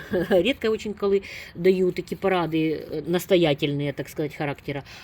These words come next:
але це точно, тому що, е, я неодноразово бачила,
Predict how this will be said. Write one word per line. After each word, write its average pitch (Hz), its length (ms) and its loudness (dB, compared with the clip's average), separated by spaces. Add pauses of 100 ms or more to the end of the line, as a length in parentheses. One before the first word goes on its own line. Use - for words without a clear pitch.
але 214 320 2
це 208 200 -4
точно, 143 400 -4
тому 208 220 -2
що, 196 240 0 (760)
е, 170 100 0 (560)
я 214 360 2 (240)
неодноразово 196 840 2
бачила, 165 500 -2